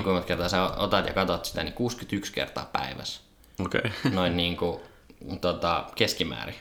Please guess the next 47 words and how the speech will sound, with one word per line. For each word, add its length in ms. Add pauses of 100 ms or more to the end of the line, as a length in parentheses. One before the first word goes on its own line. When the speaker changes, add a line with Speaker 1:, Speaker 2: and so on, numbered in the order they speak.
(120)
Speaker 2:
Joo. 180 (520)
Speaker 1:
Et, 60 (120)
et 100
niinku 380
oikeesti 360
tää 160
ottaa 200
niinku 180
koko 340
ajan 220
esiin. 300 (840)
Ja 140
Speaker 2:
No, 60
Speaker 1:
sit 160
Speaker 2:
se 20
Speaker 1:
sitä 160
kattoo 360
pari 240
sekkaa 280
ja 40
sit 100
pistää 260
sen 120
takaisin. 380 (340)
Speaker 2:
Niin, 240
no 120
itekin 400 (100)
jää 160
kiinni, 260
aina 180
katon 280
palan 240
kelloa 380
ja 120
sitten 280 (140)
minuutin 340
päästä 200
katon 180
uudestaan 340
palan 200
kelloa. 260
Speaker 1:
Niin, 300
niin, 320
niin. 220
Alkaa 340
kattoa 380
kelloa, 540